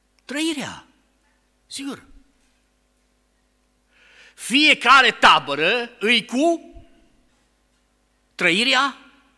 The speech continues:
ei. Așa că sunt două feluri de schimbări.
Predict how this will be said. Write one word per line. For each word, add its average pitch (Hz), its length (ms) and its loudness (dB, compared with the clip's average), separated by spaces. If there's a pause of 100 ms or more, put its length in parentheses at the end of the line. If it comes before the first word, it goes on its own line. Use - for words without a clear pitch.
(540)
ei. - 480 -14 (1000)
Așa 214 240 -8
că 254 100 -12
sunt 233 220 -10
două 262 220 -4
feluri 254 340 -8
de 226 80 -12
schimbări. 214 480 -14